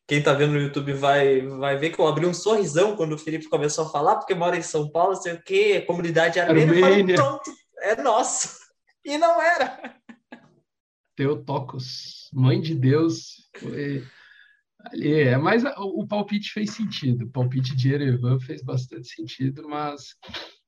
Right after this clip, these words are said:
Speaker 2: os russos pegaram a Armênia depois, a União Soviética, né? Então, também,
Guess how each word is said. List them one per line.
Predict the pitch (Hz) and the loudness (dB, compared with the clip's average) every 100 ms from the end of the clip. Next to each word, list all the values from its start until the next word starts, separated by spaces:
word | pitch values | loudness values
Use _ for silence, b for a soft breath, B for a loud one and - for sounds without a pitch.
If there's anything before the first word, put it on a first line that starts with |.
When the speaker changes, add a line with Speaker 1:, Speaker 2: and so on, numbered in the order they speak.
| _ _ _ _ - | _ _ _ _ -2
Speaker 2:
os | 180 135 | 0 4
russos | 180 240 | 4 2
pegaram | 311 160 160 | 2 4 4
a | |
Armênia | 165 151 151 | 4 2 0
depois, | 156 135 120 113 | 0 -2 -4 -2
a | |
União | 123 139 | -2 -2
Soviética, | 131 139 131 123 - - 127 | -4 -4 0 -2 -4 -14 -12
né? | 120 | -10
Então, | 120 - 139 135 135 131 - _ | -10 -12 -12 -10 -8 -10 -10 _
também, | 190 139 143 139 | -20 -16 -10 -12